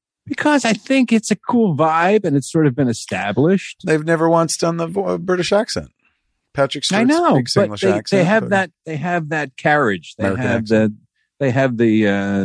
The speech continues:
Speaker 1: the gravitas with the, they deliver. A lot of younger American actors don't, don't
Speaker 2: Kids,
Speaker 1: have that.
Speaker 2: kids, never listen to this guy. Don't cast a movie by their,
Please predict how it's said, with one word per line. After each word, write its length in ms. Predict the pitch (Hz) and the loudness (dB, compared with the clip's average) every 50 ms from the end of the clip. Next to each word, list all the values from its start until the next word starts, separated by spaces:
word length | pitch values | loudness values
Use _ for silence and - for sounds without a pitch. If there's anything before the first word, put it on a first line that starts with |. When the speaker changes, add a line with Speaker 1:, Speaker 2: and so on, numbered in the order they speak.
| 95 | -2
Speaker 1:
the 120 | 92 101 92 | -2 -2 -2
gravitas 840 | 85 101 113 120 110 98 92 - - 92 - 90 85 - - - | 0 0 0 2 0 0 -4 -6 -6 -4 -4 -4 -4 -6 -8 -6
with 160 | 104 95 85 - | -6 -6 -4 -2
the, 200 | 98 90 90 87 - | -2 -2 -2 -4 -2
they 120 | 101 95 87 | -2 -2 -2
deliver. 500 | - 101 95 98 107 107 92 87 90 87 | -2 -4 -4 -2 -2 -2 -2 -2 -4 -2
A 80 | 92 | -2
lot 160 | 117 139 147 | 0 0 0
of 120 | 131 107 101 | 0 0 0
younger 540 | 104 120 120 120 123 113 120 120 120 120 123 | 0 0 0 0 0 0 0 0 0 0 0
American 400 | 120 113 127 131 127 - 139 139 | 0 0 0 0 -2 -2 -2 -2
actors 380 | 139 147 139 - 160 139 - | -2 -2 -2 -4 -6 -6 -6
don't, 260 | - 156 165 180 175 - _ | -6 -6 -6 -6 -8 -10 _
don't 120 | - 180 190 160 | -6 -4 -4 -4
Speaker 2:
Kids, 60 | 160 | -4
Speaker 1:
have 160 | 190 240 240 | -4 -4 -6
that. 260 | - - - - - - | -6 -10 -12 -12 -12 -8
Speaker 2:
kids, 300 | - 165 151 135 - - | -6 -4 -4 -4 -6 -8
never 280 | - 175 185 180 165 139 | -6 -6 -4 -2 0 0
listen 320 | 107 92 87 - - 90 | 0 0 0 0 -2 -4
to 60 | 82 76 | -4 -4
this 200 | 78 78 76 - | -4 -6 -6 -6
guy. 220 | - 76 73 - - | -6 -6 -8 -6 -2
Don't 240 | - 156 170 170 - _ _ | 0 0 0 0 -2 _ _
cast 400 | - - - 110 92 85 - - - | -8 -4 -2 0 0 -2 -2 -2 -2
a 40 | 85 | -2
movie 280 | 80 82 82 76 85 | 0 0 -2 -2 -4
by 240 | 73 - 76 76 78 | -4 -4 -4 -6 -6
their, 180 | 71 64 67 | -6 -8 -12